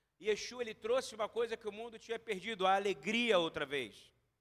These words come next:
Para aqueles que creem nele, você crê em Yeshua?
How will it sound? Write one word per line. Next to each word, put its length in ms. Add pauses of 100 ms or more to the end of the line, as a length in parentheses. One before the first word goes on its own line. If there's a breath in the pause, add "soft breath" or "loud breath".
(1080)
Para 160
aqueles 300
que 120
creem 340
nele, 200
você 260
crê 260
em 120
Yeshua? 580